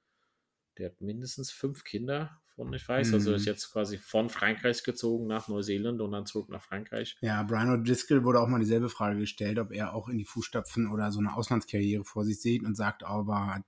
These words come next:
Speaker 2: also damals hat Brian O'Driscoll gesagt, äh, „Nee, meine Frau hat hier einen super Job in Irland oder so, schon deswegen allein kann ich nicht gehen.“
Speaker 1: Ja.
Speaker 2: Also, und ja, klar, mit fünf Kindern mal zum anderen, erstmal nach Frankreich, komplett andere Sprache.
Speaker 1: Ja.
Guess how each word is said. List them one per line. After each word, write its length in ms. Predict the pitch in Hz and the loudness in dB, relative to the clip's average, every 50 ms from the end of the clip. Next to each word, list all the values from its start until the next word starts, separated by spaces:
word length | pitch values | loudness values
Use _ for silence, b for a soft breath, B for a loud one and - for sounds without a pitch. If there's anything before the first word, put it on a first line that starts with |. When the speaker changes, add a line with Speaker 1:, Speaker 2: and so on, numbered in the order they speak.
| _ _ - - | _ _ -14 -10
Speaker 2:
also 220 | - 104 98 101 | -8 -4 -4 -2
damals 280 | 98 101 107 113 110 110 | 0 2 2 4 2 2
hat 120 | 101 - | 0 -2
Brian 460 | - 113 107 107 107 104 101 101 104 - _ _ | -4 -2 0 2 0 0 0 -4 -6 -10 _ _
O'Driscoll 320 | - 107 101 - - 113 101 | -8 -8 -6 -4 -4 -2 -2
gesagt, 400 | 101 104 104 104 101 101 - - | 0 0 0 0 -2 -2 -4 -4
äh, 100 | 107 101 | -2 0
„Nee, 300 | 101 101 101 107 107 B B B B B B B B B | 2 2 2 0 -2 B B B B B B B B B
meine 180 | 110 107 101 | 2 2 2
Frau 240 | - - - 107 104 | 2 2 0 2 2
hat 80 | 104 92 | 2 2
hier 100 | 107 110 | 2 2
einen 80 | 101 | 2
super 220 | 98 101 101 107 101 | 2 0 -2 -2 -2
Job 220 | 110 110 104 - | 0 -2 -2 0
in 100 | 117 113 | 0 -2
Irland 340 | 101 113 113 113 110 110 104 | 0 0 0 2 2 2 0
oder 200 | 110 110 107 107 | 0 0 0 0
so, 140 | 107 107 104 | 0 -2 -2
schon 140 | - 104 95 | -2 -2 -4
deswegen 380 | 101 87 - 101 95 92 95 | -4 -4 -4 -4 -4 -4 -4
allein 300 | 95 95 95 92 95 95 | -6 -6 -6 -6 -6 -8
kann 200 | - - - 98 | -8 -8 -6 -6
ich 120 | 92 90 98 | -6 -6 -6
nicht 200 | 95 - - - | -8 -10 -8 -8
gehen.“ 380 | 101 98 101 98 92 87 87 _ | -6 -4 -4 -4 -4 -6 -10 _
Speaker 1:
Ja. 80 | - 98 | -14 -12
Speaker 2:
Also, 260 | 90 87 92 92 95 - _ _ _ _ _ _ _ _ _ _ _ | -12 -10 -10 -12 -14 -16 _ _ _ _ _ _ _ _ _ _ _
und 420 | - 101 98 95 92 90 87 87 - _ _ | -8 -4 -2 -2 -2 -2 -4 -6 -10 _ _
ja, 260 | - 90 104 120 117 104 | -2 2 2 2 2 2
klar, 320 | - - 131 123 104 98 | 2 2 2 4 2 2
mit 160 | 92 92 90 | -2 -2 -4
fünf 260 | - - 104 95 - | -4 -2 -2 -2 -2
Kindern 320 | - - 101 98 98 101 104 | -2 -2 -2 0 0 0 0
mal 140 | 104 104 101 | 0 -2 -4
zum 160 | - 107 98 | -4 -6 -4
anderen, 400 | 95 101 98 95 98 98 95 90 - - - - | -4 -2 -2 -2 -2 -2 -2 -4 -6 -8 -8 -4
erstmal 360 | 113 104 - - 113 101 101 B B B B B | -4 -2 2 2 2 2 0 B B B B B
nach 160 | 113 101 - | -4 -4 -4
Frankreich, 500 | - - 95 98 92 - 135 127 107 - | -4 -6 -6 -6 -2 0 0 0 0 -2
komplett 340 | - - 107 101 104 95 - | -2 -2 0 0 0 -2 -2
andere 200 | 95 98 95 95 | -4 -4 -2 -4
Sprache. 640 | - - - 101 98 104 113 117 156 185 202 208 - _ _ _ _ _ _ _ _ - | -4 -6 -8 -8 -4 -2 0 0 2 2 0 0 -2 _ _ _ _ _ _ _ _ -4
Speaker 1:
Ja. 180 | 110 107 107 | -2 -2 -2